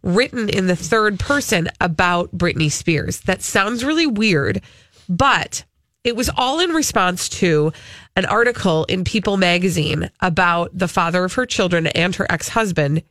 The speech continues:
Kevin Federline. In this letter about herself that Britney wrote, she talks about how the public has misunderstood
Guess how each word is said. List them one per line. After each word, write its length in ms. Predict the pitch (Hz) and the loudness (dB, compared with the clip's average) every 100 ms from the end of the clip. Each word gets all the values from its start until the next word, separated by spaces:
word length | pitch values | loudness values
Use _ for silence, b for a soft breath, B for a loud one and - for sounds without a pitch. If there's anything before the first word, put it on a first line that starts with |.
| _ | _
Kevin 280 | - 151 156 | -4 0 -2
Federline. 720 | - 208 185 151 - - - B B B B _ | 0 0 2 0 -2 -6 -8 B B B B _
In 200 | 240 233 | 0 2
this 200 | 214 196 | 0 0
letter 520 | 208 233 330 302 180 | 0 2 2 2 2
about 400 | - 170 165 156 | 0 2 2 0
herself 800 | - 190 175 - 135 156 220 - _ _ _ _ _ _ _ _ _ - | -2 -2 0 0 0 0 -4 -14 _ _ _ _ _ _ _ _ _ -2
that 240 | 170 170 | 0 2
Britney 380 | 170 180 170 160 | 0 0 0 2
wrote, 460 | 127 113 147 - - _ | 2 0 -2 -6 -14 _
she 420 | - - - 226 208 | -20 -12 -6 -2 -2
talks 500 | - 277 320 - 294 | -2 0 -2 -2 0
about 480 | 185 156 143 143 - B B B | 2 2 2 0 -4 B B B
how 340 | - 214 220 226 | -6 0 2 2
the 100 | 226 | -2
public 380 | - 208 196 | 0 2 2
has 180 | 202 190 | 2 0
misunderstood 1120 | 180 175 - 180 160 147 - 269 214 147 139 | 2 0 0 0 0 0 -2 0 2 2 0